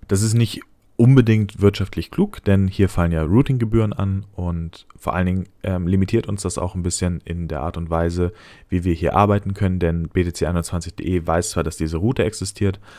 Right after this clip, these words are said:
aber kann nicht sicher sein, dass hier diese Liquidität tatsächlich vorhanden ist. Die könnte jetzt ja auch auf meiner Seite sein und wenn das jetzt so aussehen wär-, würde, dann gäbe es tatsächlich keine Möglichkeit mehr,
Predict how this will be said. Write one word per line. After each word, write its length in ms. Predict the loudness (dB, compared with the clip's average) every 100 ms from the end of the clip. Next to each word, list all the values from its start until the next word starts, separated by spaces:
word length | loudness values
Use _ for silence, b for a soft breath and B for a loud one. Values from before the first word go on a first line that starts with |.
| B B B
aber 240 | 0 0
kann 320 | 0 0 2
nicht 260 | 2 0 0
sicher 300 | 0 2 0
sein, 320 | 2 0 2
dass 280 | -2 -4 -10
hier 240 | -8 -2 0
diese 200 | 0 -4
Liquidität 500 | -6 -6 -4 -2 -2
tatsächlich 320 | -4 -8 -8
vorhanden 360 | -2 0 2 0
ist. 220 | -2 -8 B B B B B B _ -10
Die 120 | -6
könnte 220 | 0 2
jetzt 160 | 2 2
ja 80 | 2
auch 120 | 0
auf 80 | 0
meiner 280 | 2 4 4
Seite 240 | 2 0
sein 360 | -2 -2 -2 -6 -8
und 140 | -2
wenn 100 | -2
das 100 | -2
jetzt 160 | -4 -2
so 180 | 0 0
aussehen 380 | 0 0 0
wär-, 220 | 0 -2 -2 -2
würde, 300 | 0 2 0
dann 240 | -4 -2
gäbe 160 | -4 -4
es 60 |
tatsächlich 400 | -6 -4 -4 -6
keine 240 | -6 -4 -2
Möglichkeit 580 | -4 -6 -10 -8 -8
mehr, 260 | -6 -8 -8